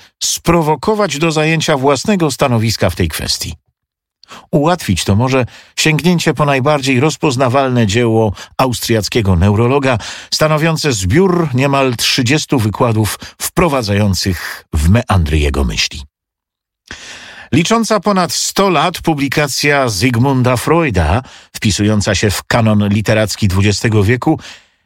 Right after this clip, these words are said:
jest książką wyjątkową z kilku powodów. Z jednej strony to dzieło rewolucyjne, otwierające specyficzną puszkę Pandory, z której na początku poprzedniego stulecia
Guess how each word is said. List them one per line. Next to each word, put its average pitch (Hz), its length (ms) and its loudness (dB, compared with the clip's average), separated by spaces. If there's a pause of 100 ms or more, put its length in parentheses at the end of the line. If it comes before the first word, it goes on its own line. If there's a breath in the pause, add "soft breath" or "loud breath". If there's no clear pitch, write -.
(140 loud breath)
jest 185 220 2
książką 151 540 0
wyjątkową 131 600 2
z - 80 -6
kilku 151 300 -2
powodów. 117 680 -2 (500 loud breath)
Z - 140 -4
jednej 185 420 2
strony 185 400 -2
to 143 120 0
dzieło 147 340 0
rewolucyjne, 120 960 0 (340 loud breath)
otwierające 101 680 0
specyficzną 117 760 0
puszkę 127 360 0
Pandory, 143 560 2 (220 loud breath)
z - 160 -4
której 220 440 0
na 143 120 0
początku 156 580 -2
poprzedniego 156 600 0
stulecia 143 520 0